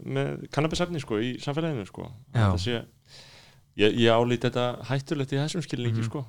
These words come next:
Speaker 1: af því að
Speaker 2: Já,
Speaker 1: eða,
Speaker 2: já.
Speaker 1: þú veist, ég er ekkert að segja að þetta valdi hræðilegum skaða og ég er ekkert að segja að þú sért, <laughs> skilurðu, að þetta hafi, eins og þú segir, skilurðu, þetta er bara sá sem þú ert, skilurðu, en ég er að
Speaker 2: Mhm.
Speaker 1: segja, þetta er, þetta er hætta sem er fyrir hendi.
Speaker 2: Já.
Speaker 1: Em.
Speaker 2: Jú, algjörlega, og, og þú veist, það, það er, hérna,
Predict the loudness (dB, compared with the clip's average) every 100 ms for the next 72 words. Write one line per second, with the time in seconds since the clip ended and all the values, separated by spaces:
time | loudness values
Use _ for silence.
0 | -8 -4 -2 -2 -6 -14 -18 2 6 8
1 | 6 4 4 8 8 6 4 4 2 0
2 | 4 6 6 6 4 2 4 6 6 6
3 | 4 2 -2 -8 -10 -6 4 6 6 6
4 | 4 4 2 -2 2 2 2 0 0 0
5 | -2 -6 -6 -8 -10 -10 -4 -2 4 6
6 | 4 0 _ _ _ _ _ -2 2 4
7 | 6 6 4 2 -2 0 2 2 2 -2
8 | -2 0 0 -2 0 0 -2 0 0 0
9 | -4 0 4 4 4 2 4 2 4 4
10 | 2 0 -6 -2 -2 -2 -2 -2 -2 -2
11 | 0 0 -2 -4 -12 -12 _ -4 0 0
12 | -2 -10 _ _ -2 0 0 -4 -12 _
13 | 10 10 10 8 8 8 10 8 8 4
14 | 4 -2 -14 -14 -2 0 6 6 6 2
15 | 6 8 6 4 2 2